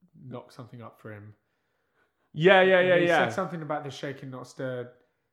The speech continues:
Speaker 1: thing. They, they didn't say shaken not stirred, but
Speaker 2: No.
Speaker 1: they said something about the way they were preparing it. And he was like, "Oh, whatever, sounds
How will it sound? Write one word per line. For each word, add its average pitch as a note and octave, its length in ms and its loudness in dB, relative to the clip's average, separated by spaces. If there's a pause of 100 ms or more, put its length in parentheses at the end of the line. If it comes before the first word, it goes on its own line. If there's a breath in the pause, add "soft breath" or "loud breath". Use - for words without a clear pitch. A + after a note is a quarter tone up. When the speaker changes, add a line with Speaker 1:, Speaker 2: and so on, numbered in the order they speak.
(200)
Speaker 1:
thing. A2+ 460 -14 (340)
They, D3+ 140 -12
they D#3 140 -6
didn't F3+ 180 -10
say E3+ 120 -10
shaken D3 320 -12
not C3+ 160 -14
stirred, A#2+ 420 -8
but B2 120 -10
Speaker 2:
No. B2 80 0
Speaker 1:
they G#2+ 80 -6
said C3+ 180 -12
something C3+ 300 -14
about B2 220 -12
the A2+ 60 -18
way A#2+ 140 -12
they A#2 80 -12
were G#2+ 60 -14
preparing A#2 500 -14
it. G#2+ 160 -18 (580)
And A#2 80 -16
he A#2+ 60 -12
was A2+ 140 -16
like, G#2+ 180 -12 (100)
"Oh, C3 180 -12
whatever, G2+ 460 -16
sounds G#2+ 220 -20